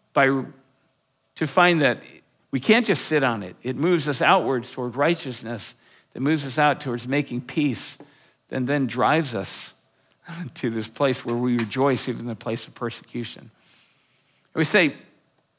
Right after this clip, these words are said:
so this is the pathway. This is the pathway, he says, this is how your hearts are transformed. This is how your hearts are rehabbed to reflect my own,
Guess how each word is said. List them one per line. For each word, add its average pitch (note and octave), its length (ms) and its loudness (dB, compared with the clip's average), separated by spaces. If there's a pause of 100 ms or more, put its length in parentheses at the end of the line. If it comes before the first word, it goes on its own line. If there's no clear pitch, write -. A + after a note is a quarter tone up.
(1500)
so - 160 2
this F#3 240 4
is D3+ 120 2
the C#3+ 60 0
pathway. D#3 380 4
This G#3+ 240 4
is C4 140 2
the G3 100 2
pathway, E3 600 2
he D#3 160 -2
says, D3 380 0 (260)
this G3+ 180 2
is F3 140 -2
how E3+ 320 4
your C#3+ 200 0
hearts C3 360 -2
are A#2 80 -6
transformed. C3 680 -2
This A3 260 4
is D#3+ 140 -4
how F3 440 0 (300)
your C3 120 -6
hearts F#3+ 400 0
are C3 100 -2
rehabbed C#3 920 0 (440)
to C#3 120 -4
reflect C#3 580 0
my C#3+ 320 2
own, A2+ 540 -4